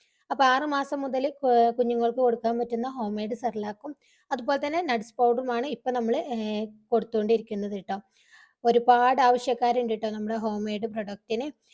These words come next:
അതെന്നെ ഭയങ്കര സന്തോഷാക്കിയിട്ടുണ്ട്. കാരണം നമ്മൾ, ഉം, കയ്യിലുള്ള ഒരു, ആ, ഐറ്റം അതിന് ഇത്രയും ആളുകൾ ഉണ്ടെങ്കിൽ പിന്നെ എന്തുകൊണ്ട് നമുക്ക് ചെയ്തുകൂടാ അല്ലേ? ഇതുപോലെ ഒരുപാട് കാര്യങ്ങൾ നമുക്ക് വീട്ടിലിരുന്ന് തന്നെ ചെയ്യാൻ പറ്റും.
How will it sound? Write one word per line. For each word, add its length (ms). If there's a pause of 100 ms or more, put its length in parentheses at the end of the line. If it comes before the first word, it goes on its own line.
(140)
അതെന്നെ 280
ഭയങ്കര 500
സന്തോഷാക്കിയിട്ടുണ്ട്. 1040 (140)
കാരണം 240
നമ്മൾ, 280 (220)
ഉം, 160 (160)
കയ്യിലുള്ള 480 (240)
ഒരു, 180 (160)
ആ, 120 (300)
ഐറ്റം 360 (420)
അതിന് 260
ഇത്രയും 600
ആളുകൾ 360 (140)
ഉണ്ടെങ്കിൽ 340
പിന്നെ 200
എന്തുകൊണ്ട് 380
നമുക്ക് 320
ചെയ്തുകൂടാ 500
അല്ലേ? 200 (480)
ഇതുപോലെ 420
ഒരുപാട് 580
കാര്യങ്ങൾ 500
നമുക്ക് 340
വീട്ടിലിരുന്ന് 560
തന്നെ 180
ചെയ്യാൻ 380
പറ്റും. 280